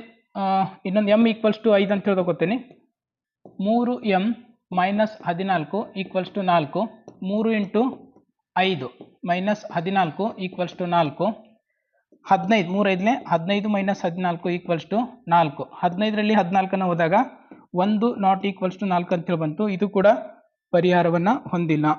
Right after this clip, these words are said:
m equals to ಆರು ಅಂತ ತಗೋತೀನಿ. ಮೂರು ಇಂಟು ಆರು ಮೈನಸ್ ಹದಿನಾಲ್ಕು ಈಕ್ವಲ್ಸ್ ಟು ನಾಲ್ಕು. ಆರು ಮೂರ್ಲೆ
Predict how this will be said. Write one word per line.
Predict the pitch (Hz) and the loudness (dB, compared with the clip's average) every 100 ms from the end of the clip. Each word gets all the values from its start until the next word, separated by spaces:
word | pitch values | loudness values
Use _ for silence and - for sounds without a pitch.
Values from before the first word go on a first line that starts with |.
| - - _ - - | -4 -20 _ -18 -2
m | 190 233 | 2 4
equals | 240 240 208 - | 4 2 0 2
to | 233 254 - | 0 0 2
ಆರು | 175 208 220 | 4 6 4
ಅಂತ | 220 | 0
ತಗೋತೀನಿ. | 208 190 180 175 214 247 - 190 | 0 2 0 0 -2 -4 -6 -4
ಮೂರು | 196 208 | 0 0
ಇಂಟು | 208 185 208 254 - - 180 | 0 0 0 0 -2 -4 2
ಆರು | 175 160 226 - _ - - - | 4 4 0 -6 _ -20 -8 -2
ಮೈನಸ್ | 175 196 214 - - | 0 2 0 -2 -2
ಹದಿನಾಲ್ಕು | 175 190 185 143 214 226 208 | -2 2 0 0 -2 -2 -2
ಈಕ್ವಲ್ಸ್ | 190 - 185 | -6 -4 -6
ಟು | - 202 | -4 0
ನಾಲ್ಕು. | 170 156 139 131 - _ 175 | 2 2 -2 -10 -12 _ 2
ಆರು | 202 | 4
ಮೂರ್ಲೆ | 214 202 202 240 - - | 4 2 2 0 -2 -20